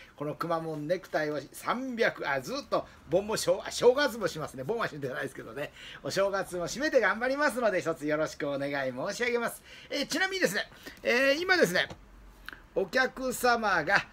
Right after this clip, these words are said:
あの、数珠を持ってきていただきました。で、あの、数珠ですね、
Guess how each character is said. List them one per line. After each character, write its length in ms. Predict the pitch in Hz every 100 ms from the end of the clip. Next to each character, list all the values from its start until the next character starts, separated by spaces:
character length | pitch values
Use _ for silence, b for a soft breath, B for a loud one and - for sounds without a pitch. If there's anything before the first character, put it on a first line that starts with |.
| -
あ 140 | 131 143
の、 240 | 135 127 120
数 200 | 190 262 285
珠 280 | 349 381 370
を 40 |
持 100 | 277
っ 40 |
て 200 | 214 220
き 60 | -
て 120 | 175
い 60 | 156
た 100 | 226
だ 140 | 254
き 100 | 233
ま 120 | 269
し 60 | 233
た。 160 | 185 - -
で、 240 | 220 220
あ 60 | 196
の、 120 | 190 160
数 180 | 165 262
珠 180 | 294 339
で 120 | 196
す 80 | 196
ね、 180 | 196